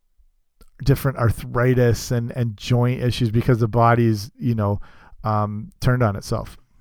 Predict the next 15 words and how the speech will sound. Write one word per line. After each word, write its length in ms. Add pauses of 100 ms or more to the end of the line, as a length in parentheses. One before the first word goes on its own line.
(480)
So 180
it's 120
hard 180
to 100
condemn, 800
you 100
know, 80
say 160
cow's 340
milk 340
and 120
then 120
just 180 (100)
totally 480
disregard 720